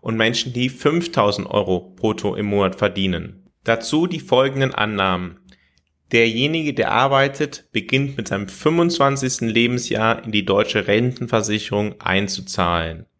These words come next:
Er ist im Jahre neunzehnhunderteinundneunzig geboren und er investiert entweder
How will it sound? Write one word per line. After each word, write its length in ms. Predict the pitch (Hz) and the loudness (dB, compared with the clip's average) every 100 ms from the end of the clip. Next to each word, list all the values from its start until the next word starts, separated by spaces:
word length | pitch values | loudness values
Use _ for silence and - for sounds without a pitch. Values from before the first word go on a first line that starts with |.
| _ _ _ | _ _ _
Er 180 | - 110 | 0 2
ist 160 | 110 113 | 2 -2
im 80 | 107 | 0
Jahre 340 | 104 113 113 | 2 2 2
neunzehnhunderteinundneunzig 1120 | 107 113 131 131 110 - 98 98 101 101 - | 2 0 0 -2 -2 0 -2 -2 -2 -2 -6
geboren 960 | - 92 - 113 135 165 180 185 _ _ _ _ | -8 -6 0 2 2 0 -4 -8 _ _ _ _
und 160 | 139 139 | -2 4
er 160 | 120 | 4
investiert 720 | 110 110 107 - - 151 151 - | 4 0 -2 -4 2 2 0 -4
entweder 760 | 110 95 110 131 151 156 160 | -4 -2 0 2 4 2 0